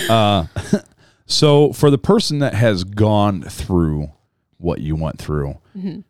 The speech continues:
Speaker 1: and, and maybe is still feeling that church hurt, that was the other part of the question, still feeling the,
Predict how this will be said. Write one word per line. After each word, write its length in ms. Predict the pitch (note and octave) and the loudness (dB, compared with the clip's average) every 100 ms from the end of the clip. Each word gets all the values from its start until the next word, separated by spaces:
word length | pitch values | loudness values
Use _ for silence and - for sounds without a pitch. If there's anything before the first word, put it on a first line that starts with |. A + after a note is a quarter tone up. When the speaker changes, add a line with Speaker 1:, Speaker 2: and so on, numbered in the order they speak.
| _ | _
Speaker 1:
and, 320 | - E2+ E2 - | -4 -2 -2 -6
and 220 | F2+ E2+ E2+ | -4 -2 0
maybe 360 | E2+ D#2+ E2+ | 0 0 0
is 120 | D#2 | -2
still 640 | - - F2 E2+ D#2+ D#2+ D#2 | -4 -2 0 2 2 0 -4
feeling 360 | - F2 E2+ | -4 -2 -2
that 180 | D#2+ D2 | -4 -6
church 300 | - D#2+ - | -4 -4 -2
hurt, 220 | D2+ C2 D2+ | -6 -6 -6
that 120 | C2+ | -8
was 140 | - | -6
the 80 | C#2+ | -8
other 100 | C2+ | -8
part 200 | - B1+ | -8 -10
of 40 | |
the 80 | - | -8
question, 240 | D2 C#2 D2+ | -10 -10 -10
still 220 | - E2 | -6 -4
feeling 480 | - E2+ D#2+ D#2+ D2 | -2 -4 -2 -6 -6
the, 360 | D2 D2 C#2+ | -6 -8 -10